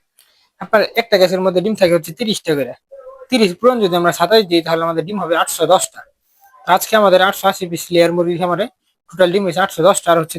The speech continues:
দুইটা, প্রায় আ-, আটশো বারোটা ডিম হয়েছে। তো আজকে আমাদের এই যে এদিকে ডিমের বাজার হচ্ছে দশ টাকা পঞ্চাশ পয়সা বিক্রি করা হচ্ছে, দশ টাকা ষাট পয়সাও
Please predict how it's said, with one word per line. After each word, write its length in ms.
দুইটা, 260
প্রায় 240
আ-, 100
আটশো 240
বারোটা 280
ডিম 140
হয়েছে। 220
তো 60
আজকে 180
আমাদের 280
এই 100
যে 60
এদিকে 300
ডিমের 240
বাজার 240
হচ্ছে 240
দশ 120
টাকা 160
পঞ্চাশ 300
পয়সা 260
বিক্রি 260
করা 140
হচ্ছে, 240
দশ 140
টাকা 180
ষাট 180
পয়সাও 260